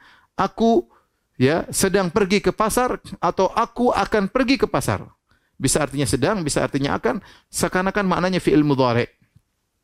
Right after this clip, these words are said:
Oleh karenanya kata Ibrahim mengatakan, "Inni saqim," dia pakai fi'il mudhari', yang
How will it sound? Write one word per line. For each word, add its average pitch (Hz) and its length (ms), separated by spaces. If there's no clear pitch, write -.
Oleh 139 160
karenanya 180 320
kata 156 180
Ibrahim 156 380
mengatakan, 135 320
"Inni 196 320
saqim," 147 480
dia 180 160
pakai 160 240
fi'il 151 240
mudhari', 123 500
yang 190 240